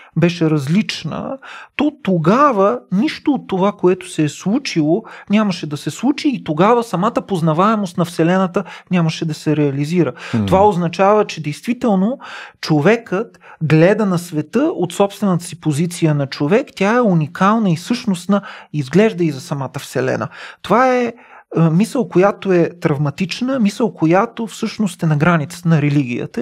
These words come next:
Speaker 1: и която е изключително спекулативна. Затова и антропичният принцип е всъщност непрестанно обсъждана и оспорвана тема. Но така или иначе, той изниква из основата на онова, което може да се нарече, ам,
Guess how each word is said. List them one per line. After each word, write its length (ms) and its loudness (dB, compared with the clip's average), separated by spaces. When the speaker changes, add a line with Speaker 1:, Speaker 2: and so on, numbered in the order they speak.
Speaker 1:
и 80 -6
която 260 -2
е 20 -4
изключително 460 -2
спекулативна. 600 -2
Затова 300 0
и 20 4
антропичният 600 -6
принцип 380 -4
е 140 2
всъщност 500 -2
непрестанно 640 2
обсъждана 800 -2
и 80 -2
оспорвана 600 0
тема. 320 -2
Но 120 4
така 320 2
или 180 4
иначе, 540 -4
той 200 4
изниква 880 0
из 240 0
основата 500 0
на 160 4
онова, 240 2
което 340 0
може 220 -2
да 80 -8
се 140 -6
нарече, 580 0
ам, 680 2